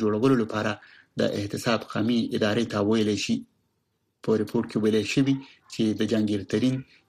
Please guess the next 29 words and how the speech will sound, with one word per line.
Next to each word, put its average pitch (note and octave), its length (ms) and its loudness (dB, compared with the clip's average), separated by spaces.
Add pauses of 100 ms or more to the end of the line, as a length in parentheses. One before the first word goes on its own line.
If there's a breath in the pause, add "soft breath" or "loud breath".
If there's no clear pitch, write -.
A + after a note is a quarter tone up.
جی C#3 200 2
ډبلیو A2 400 0
ډي A#2+ 120 2
په A2+ 160 -4
نوم A#2+ 140 2 (120)
ډلې B2+ 200 4 (400 soft breath)
د A#2+ 100 -2 (180)
چینو C#3 220 6 (100)
میلونو B2+ 320 6 (360)
په A2 120 -2 (160)
پاکستان A#2 440 0
کې B2 240 -4
په A#2 80 0 (140)
غیر A2 180 -2
قانوني A2 420 2 (100)
توګه C#3 220 4 (120)
خپل A#2 180 0 (140)
پیداواري A2 480 2 (100)
صلاحیت G#2+ 440 -2 (100)
زیات A2 240 0
کړي. A2 180 2 (580 soft breath)
او G#2+ 140 2
په A2 160 -4
ملک A#2+ 300 2
کې B2+ 260 -2
په A#2 120 0
غیر A2 220 -2
قانوني A2 420 0
توګه C3 300 2